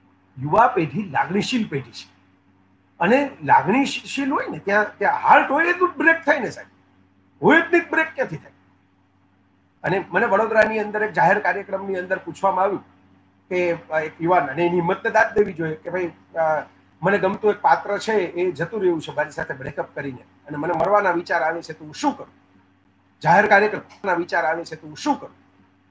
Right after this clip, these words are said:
જાહેર કાર્યક્રમ ત્યાં સયાજીરાવ ગૃહ, અ, જે હોલ છે એની અંદર અમારા ડોક્ટર ભેસાણીયાએ રાખેલો અને, અ,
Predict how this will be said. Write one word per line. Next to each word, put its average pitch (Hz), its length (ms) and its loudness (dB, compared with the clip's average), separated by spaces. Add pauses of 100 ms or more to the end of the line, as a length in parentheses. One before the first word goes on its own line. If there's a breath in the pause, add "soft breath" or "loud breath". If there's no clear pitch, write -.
(400)
જાહેર - 240 6
કાર્યક્રમ 202 340 4 (1080)
ત્યાં 143 360 -10
સયાજીરાવ 170 540 0
ગૃહ, 160 280 2 (180)
અ, 151 240 -4 (160)
જે 151 60 -6
હોલ 160 260 4
છે 165 120 -8
એની 156 140 -10
અંદર 156 140 -14
અમારા 151 200 -14
ડોક્ટર 156 300 -16
ભેસાણીયાએ 147 500 -10
રાખેલો 160 320 -10 (1120)
અને, 180 240 2
અ, - 280 -12